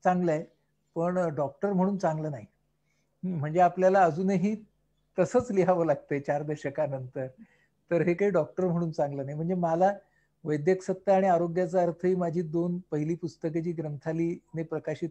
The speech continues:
केलेली आहेत, ती अजूनही प्रचारात आहेत, अजूनही त्याच्या आवृत्त्या निघतायत. लेखक म्हणून चांगलं वाटतं,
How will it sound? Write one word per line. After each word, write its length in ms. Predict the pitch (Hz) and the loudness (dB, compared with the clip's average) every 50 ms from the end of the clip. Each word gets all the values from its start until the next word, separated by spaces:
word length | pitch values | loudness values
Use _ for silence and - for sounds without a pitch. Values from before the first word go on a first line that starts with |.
| - - | -6 -6
केलेली 220 | 170 160 165 170 | -4 -4 -2 -2
आहेत, 120 | 175 180 180 - | -2 -2 -2 0
ती 40 | 202 | 0
अजूनही 460 | 180 165 151 190 196 208 214 226 220 | 0 2 0 -2 -2 -2 -2 -2 -4
प्रचारात 520 | 220 - 190 175 165 - 180 170 170 170 170 | -4 -4 -4 -4 -2 0 -2 0 0 -2 -2
आहेत, 160 | 156 151 156 151 | -4 -4 -4 -6
अजूनही 320 | 147 143 156 170 185 208 | -6 -4 -4 -2 -2 -2
त्याच्या 280 | 208 202 196 190 208 196 | -2 -4 -4 0 2 2
आवृत्त्या 400 | 185 180 175 180 175 - 190 180 | 2 2 0 -4 -4 -2 -2 -2
निघतायत. 360 | 170 165 156 _ - 156 147 - _ _ _ _ _ _ _ _ _ _ _ _ _ _ - | -2 -4 -8 _ -6 -6 -6 -6 _ _ _ _ _ _ _ _ _ _ _ _ _ _ -4
लेखक 460 | 156 160 180 185 185 - 262 277 220 | 2 6 6 6 6 4 2 2 2
म्हणून 220 | 226 254 262 254 226 | 2 0 0 0 2
चांगलं 320 | 226 190 165 165 160 151 | 0 0 2 0 -2 -4
वाटतं, 360 | 127 113 110 _ _ _ - | -6 -8 -10 _ _ _ -20